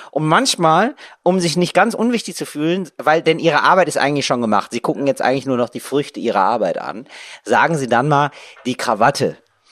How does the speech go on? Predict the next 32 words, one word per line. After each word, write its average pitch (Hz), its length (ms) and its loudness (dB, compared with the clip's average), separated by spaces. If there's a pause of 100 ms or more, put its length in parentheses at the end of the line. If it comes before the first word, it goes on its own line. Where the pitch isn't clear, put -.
(220)
die 101 160 -6
würd 131 200 0
ich 127 180 -6
in 127 120 -4
grün 120 320 0
nehmen. 92 440 -6 (240)
Und 151 140 0
dann 135 80 0
ist 135 80 -2
so, - 100 -4
"Ach - 120 -4
so, - 80 -6
krass, - 200 -8
er - 180 -16
hat - 80 -18
gerade - 160 -12
die - 60 -18
Krawatte - 280 -14
in - 80 -20
grün." 104 160 -14 (560)
Dann 120 140 0
ist 143 140 -2
es - 80 -2
auf 127 140 -4
jeden 170 220 0
Fall 147 160 2
klar, 135 180 2
dass 127 100 -2
die 120 80 -12
Krawatte 110 320 -2
grün 131 240 0
ist, 120 140 -4